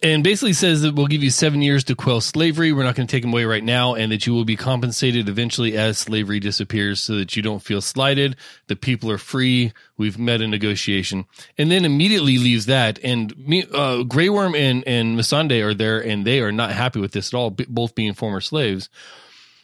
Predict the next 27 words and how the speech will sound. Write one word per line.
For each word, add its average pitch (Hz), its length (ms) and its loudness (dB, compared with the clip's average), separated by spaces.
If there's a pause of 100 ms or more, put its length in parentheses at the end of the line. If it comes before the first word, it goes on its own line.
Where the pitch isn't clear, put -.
(240)
Um, 120 340 2
he 123 200 4
then 156 200 2
talks 139 360 2
to 135 200 2
the 123 120 0
leaders 123 340 2
of 113 100 0
the 107 80 0
slaves 151 520 0
there 123 120 2
in 113 140 0
Meereen, 139 420 2
tells 113 240 0
them 214 200 2
what's 131 120 0
going 117 220 0
on, 107 300 -2 (420)
and 117 340 2
they 175 140 4
don't 180 160 -2
like 127 220 2
it 123 100 0
either, 123 420 2 (340)
but 135 160 2
at 127 120 2
least 147 500 0